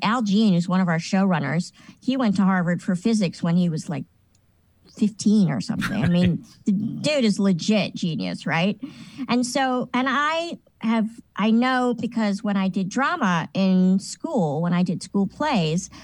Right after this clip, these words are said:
Speaker 1: and that was really all I did, and I, and I really excelled at it. I,
Speaker 2: Good.
Speaker 1: 'cause I
Speaker 2: You're,
Speaker 1: really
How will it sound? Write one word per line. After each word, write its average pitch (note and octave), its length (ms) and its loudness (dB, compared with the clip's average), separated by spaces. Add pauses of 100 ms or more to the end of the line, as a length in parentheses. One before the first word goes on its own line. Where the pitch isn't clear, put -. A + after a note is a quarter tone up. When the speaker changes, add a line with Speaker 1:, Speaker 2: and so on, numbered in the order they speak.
(140)
Speaker 1:
and G#3+ 140 4
that A3 100 2
was G#3 140 2
really A#3+ 300 0
all B3+ 260 0
I A3+ 100 0
did, F#3+ 340 0
and D#3 100 -2
I, F#3+ 240 0
and G#3+ 140 2
I A3 100 2
really D#4+ 420 -2
excelled G#3 520 0
at E3 180 2
it. E3 260 -2 (500)
I, G3 120 0
Speaker 2:
Good. B2+ 140 0
Speaker 1:
'cause A3 100 4
I G3+ 40 2
Speaker 2:
You're, G3+ 80 2
Speaker 1:
really A3+ 100 2